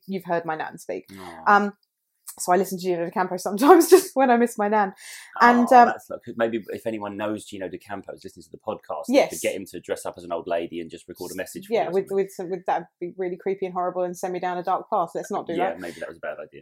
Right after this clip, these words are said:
Speaker 1: Um, so my nan was full of useless information. <laughs>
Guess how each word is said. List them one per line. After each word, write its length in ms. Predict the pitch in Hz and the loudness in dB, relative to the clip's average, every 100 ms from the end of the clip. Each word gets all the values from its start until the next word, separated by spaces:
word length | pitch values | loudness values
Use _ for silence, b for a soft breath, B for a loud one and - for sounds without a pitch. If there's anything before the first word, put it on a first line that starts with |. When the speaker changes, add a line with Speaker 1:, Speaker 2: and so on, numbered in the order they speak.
| 220 | 2
Speaker 1:
Um, 240 | 220 214 - | 2 0 -8
so 200 | - 302 | 2 4
my 200 | 277 339 | 6 6
nan 420 | 330 302 180 160 165 - | 4 4 2 -2 -6 -2
was 180 | 202 - - | -2 -2 -4
full 240 | - 262 | 4 6
of 200 | 226 - - _ _ _ - | 4 0 -16 _ _ _ -8
useless 720 | 202 185 247 311 254 254 240 | -6 4 8 8 8 4 4
information. 800 | 196 214 196 214 202 - - | 2 0 2 4 4 0 -6
<laughs> 40 | - | -8